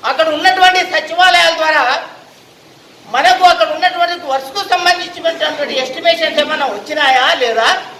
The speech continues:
అసలు వర్క్స్ అసలు ఏమ-, అక్కడ ఏమైనా పూర్తిగా డెవలప్‌మెంట్ అయిపోయిందా, అక్కడ రోడ్లన్నీ వేసామా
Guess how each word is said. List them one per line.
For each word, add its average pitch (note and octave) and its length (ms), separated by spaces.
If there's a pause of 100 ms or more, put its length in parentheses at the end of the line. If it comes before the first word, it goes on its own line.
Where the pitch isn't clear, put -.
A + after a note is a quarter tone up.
(260)
అసలు C#4 320
వర్క్స్ D4 220
అసలు D4+ 380
ఏమ-, C4+ 120
అక్కడ C4 280
ఏమైనా D#4+ 220
పూర్తిగా E4+ 380
డెవలప్‌మెంట్ D#4 560
అయిపోయిందా, C4+ 600 (400)
అక్కడ E4 200
రోడ్లన్నీ F#4 560
వేసామా D#4+ 580